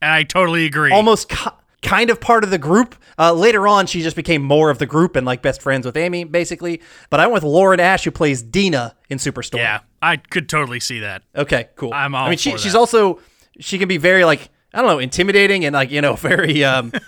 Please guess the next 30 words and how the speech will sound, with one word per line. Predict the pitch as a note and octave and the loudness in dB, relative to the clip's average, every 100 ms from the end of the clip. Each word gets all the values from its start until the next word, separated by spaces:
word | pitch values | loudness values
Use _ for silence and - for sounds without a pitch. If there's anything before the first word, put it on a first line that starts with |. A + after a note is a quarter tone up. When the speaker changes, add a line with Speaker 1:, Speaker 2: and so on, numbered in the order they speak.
| - - - - | -12 -12 -14 -4
Speaker 2:
I | F3 | 0
don't | F#3+ | 0
know. | B2 A#2 | 0 -4
She's | E3+ E3+ | -6 -6
just, | A3 | -6
she | - F#3+ | -2 -2
was | C3+ | 0
good | G3+ C#4 | 0 0
in | A#3+ | 2
that | F#3+ D#3 | 0 2
role, | F#3 A#3 - | 4 4 2
and | D3 | 0
I | D3 C#3+ _ _ - | 0 -2 _ _ -10
literally, | D3+ A3 F#3 D3 | 0 2 2 2
I | |
was | C#3+ | 0
like, | C3 | -2
"Well, | B2+ | 0
that | D#3 D3+ | 0 2
role | C#3 | 0
kinda | D3 C3 | 0 -2
really | B2+ C3+ | -2 -4
fits | C3 C#3+ - - | -4 -8 -10 -14
with | C3 C#3+ | -14 -4
Roy | D#3 D3 | -2 -2
to | A#2+ | -6
me," | A#2+ | -18
so. | - B2+ B2+ _ _ | -18 -18 -18 _ _
Speaker 1:
Yeah. | A#2 G#2+ - _ _ _ _ - | -4 -4 -6 _ _ _ _ -8
Speaker 2:
Cool. | A#3+ - | -8 -8